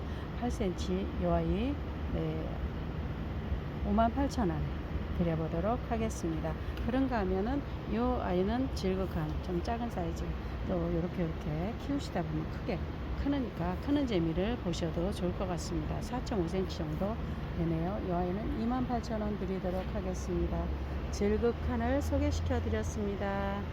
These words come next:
네, 이번에 보여드릴 요 아이는 오베사예요. 이런 아이들은 호롯이 혼자 크는, 예, 그런 아이랍니다. 군생을 내는 요런 아이들도 있어요. 요렇게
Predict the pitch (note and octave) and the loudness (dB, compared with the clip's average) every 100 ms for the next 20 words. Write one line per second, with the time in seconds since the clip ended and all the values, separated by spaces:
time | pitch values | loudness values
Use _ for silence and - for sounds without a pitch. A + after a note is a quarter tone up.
0 | - A3+ A#3 B3+ D4+ D4 C#4 C4 B3 A3+ | -4 -2 0 0 2 4 4 2 2 0
1 | A3+ G#3 F#3 F#3 G3+ F3 F3 A3+ B3 - | -2 0 0 0 0 0 2 0 -2 -4
2 | - G3 C4 C4 F#3+ E3 D#3+ D3+ - - | -2 2 2 2 0 0 -2 -4 -6 -6
3 | - G#3+ A#3+ D4+ C#4 G3+ F#3+ G3 G#3 A3 | -6 -2 0 2 2 2 0 -2 -2 -2
4 | A3 E4 E4+ - G#3+ - D#4 D#4+ - - | 0 4 4 2 -4 4 4 4 0 -2
5 | A3+ G#3 F#3+ - E3+ D3+ D#3 - G3 G#3 | -2 -2 -2 -2 2 2 2 -4 -2 -2
6 | - F3 G3 F#3 D#3+ D#3 D#3 - - - | -2 0 0 0 0 -4 -8 -8 -8 -8
7 | - B3+ D4 D4 D4 C#4+ B3+ F#3+ F#3+ A#3 | -2 4 6 6 2 2 2 2 2 0
8 | B3 F3 G3 G#3 - E3+ F#3 F3+ F3 F#3+ | 0 0 0 -2 -4 -2 -2 -2 -2 -2
9 | A3 F#3+ D#3+ - G3 E3+ D#3+ E3 D#3+ D#3+ | -2 -4 -2 -2 -2 -4 -4 -4 -4 -6
10 | - D#3+ D#3+ F3 F3+ | -6 -4 -4 -4 -6